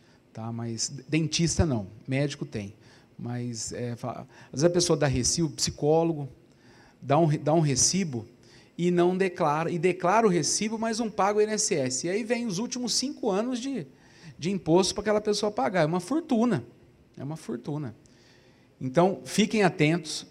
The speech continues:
Se não pagou, veja como faz essa, esse, pelo menos daqui pra frente, pra dar uma,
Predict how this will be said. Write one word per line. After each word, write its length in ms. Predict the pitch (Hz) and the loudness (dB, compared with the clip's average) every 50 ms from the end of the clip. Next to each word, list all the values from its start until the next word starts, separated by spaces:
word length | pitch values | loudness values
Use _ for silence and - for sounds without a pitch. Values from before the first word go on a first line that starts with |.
| _ - | _ -4
Se 280 | - - - - 180 | -2 -2 0 0 0
não 220 | 185 196 214 233 233 | 2 4 4 2 4
pagou, 600 | - 226 202 175 147 139 160 180 190 180 175 120 117 | 4 2 2 4 6 6 8 8 6 4 0 -8 -4
veja 320 | 123 147 170 196 180 202 | 0 4 4 4 4 2
como 260 | - - 180 180 180 | 0 -2 -2 -2 -2
faz 440 | 147 139 - - 143 - 147 147 135 | -2 -4 -4 -2 -2 0 0 0 0
essa, 420 | 135 127 - - 131 123 107 98 - - - - - - - - - - - _ - | 0 0 2 2 2 2 0 -4 -10 -16 -20 -20 -20 -20 -20 -20 -20 -20 -20 _ -4
esse, 240 | 120 123 - - 127 | 0 0 0 0 2
pelo 180 | - 143 147 | 2 2 4
menos 200 | 151 180 202 175 | 4 4 4 4
daqui 260 | 165 180 175 - 185 151 | 4 2 2 0 -2 0
pra 160 | 160 151 135 | 0 0 0
frente, 400 | - - 139 143 165 185 - - | 0 0 0 0 0 0 -2 -4
pra 100 | 135 127 | -2 -2
dar 120 | 127 131 | 0 0
uma, 300 | 131 131 123 113 107 117 | 0 -2 -4 -6 -8 -10